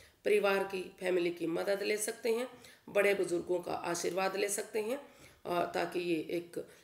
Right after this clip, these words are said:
family बन सके, एक परिवार बन सके,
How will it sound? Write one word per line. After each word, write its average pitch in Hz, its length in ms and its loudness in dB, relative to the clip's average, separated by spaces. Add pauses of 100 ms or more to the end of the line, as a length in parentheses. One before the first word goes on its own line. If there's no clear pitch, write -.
(140)
family 208 360 4
बन 214 180 2
सके, - 300 0
एक 180 340 0
परिवार 190 360 0
बन 214 180 0
सके, 226 280 -2